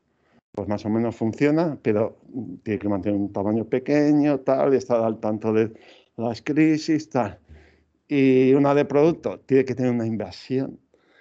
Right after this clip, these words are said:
impresionante, o sea, de, en este área,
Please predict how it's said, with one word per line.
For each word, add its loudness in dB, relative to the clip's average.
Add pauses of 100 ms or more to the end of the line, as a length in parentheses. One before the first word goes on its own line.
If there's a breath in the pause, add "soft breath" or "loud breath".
(880 soft breath)
impresionante, -6
o -12
sea, 0
de, 2
en 0
este -2
área, 0